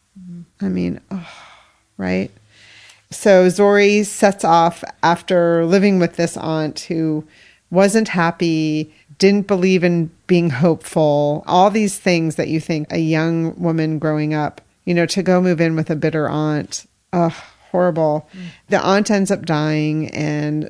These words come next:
Speaker 2: Zori goes off to try to make her way and ends up at the Radium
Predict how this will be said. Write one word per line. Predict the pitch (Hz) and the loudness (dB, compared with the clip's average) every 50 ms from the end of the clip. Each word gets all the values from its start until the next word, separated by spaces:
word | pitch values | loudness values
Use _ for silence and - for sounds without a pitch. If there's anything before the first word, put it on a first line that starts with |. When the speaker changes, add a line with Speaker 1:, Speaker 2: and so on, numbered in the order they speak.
| - 175 | -10 -6
Speaker 2:
Zori | 156 175 165 165 165 170 170 | -4 -2 0 2 2 0 0
goes | 156 170 160 151 165 | 0 -2 -2 -2 -2
off | 156 151 151 - | -2 -4 -4 -6
to | - 165 | -8 -10
try | - - 160 151 | -6 -4 -4 -4
to | 151 156 | -2 -2
make | 151 151 151 - | -2 -4 -4 -6
her | - - 160 151 | -6 -6 -4 -2
way | 156 156 156 151 151 151 151 - | -2 -2 -2 -2 -2 -2 -4 -4
and | - 165 160 - - | -2 -4 -4 -4 -4
ends | 156 170 170 175 165 180 | -2 -2 0 0 0 0
up | 165 160 - - - | -2 -4 -4 -8 -8
at | 156 160 - - | -8 -8 -6 -4
the | 160 160 | -4 -4
Radium | 151 160 165 165 175 170 190 185 180 170 170 170 170 170 | 0 0 2 2 2 2 0 0 0 0 0 -2 -4 -4